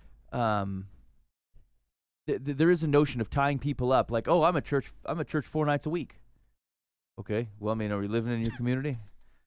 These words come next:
Like, uh, like, go, going, going to kids' ball games and, like, having dinner with people around your, around your neighborhood and inviting people over and going to visit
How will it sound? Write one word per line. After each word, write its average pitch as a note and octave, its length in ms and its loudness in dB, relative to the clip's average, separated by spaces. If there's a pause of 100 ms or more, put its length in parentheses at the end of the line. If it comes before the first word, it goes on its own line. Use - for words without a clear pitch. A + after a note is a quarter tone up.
(240)
Like, G#2+ 240 0
uh, B2+ 80 -2
like, - 260 -2
go, E3 160 2
going, C#3+ 400 2
going D3+ 220 2
to C3 60 -2
kids' B2 280 -2
ball C3 240 4
games G#2+ 340 -2
and, G2+ 120 -8
like, G#2+ 200 -4
having B2+ 280 -2
dinner B2+ 180 0
with A2+ 140 -2
people A2 280 -4
around A2 240 0
your, G#2+ 260 -2
around A2 340 -2
your G2+ 80 -8
neighborhood G#2 520 -2
and G2+ 380 -6
inviting A#2 360 -2
people A2 340 -4
over G#2+ 320 0
and G#2 100 -6
going A#2+ 280 4
to G#2+ 60 -4
visit A2 380 -2